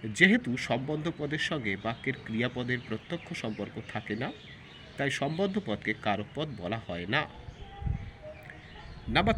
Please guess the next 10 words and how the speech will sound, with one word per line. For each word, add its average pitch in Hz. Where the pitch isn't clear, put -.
থ্রি, 170
তিন 107
নম্বর 127
দেখো, 117
আছে -
একটি 139
নিত্য 185
সমাসের 165
উদাহরণ 101
দাও। 67